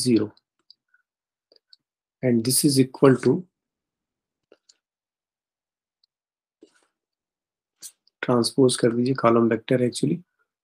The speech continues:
वन, वन, वन, ट्रांसपोज।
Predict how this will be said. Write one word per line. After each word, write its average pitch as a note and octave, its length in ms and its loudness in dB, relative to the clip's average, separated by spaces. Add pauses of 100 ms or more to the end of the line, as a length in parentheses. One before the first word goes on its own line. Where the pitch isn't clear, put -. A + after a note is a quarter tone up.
(380)
वन, B2 240 4 (440)
वन, A#2 200 0 (640)
वन, A2 300 -6 (1200)
ट्रांसपोज। A#2 640 -4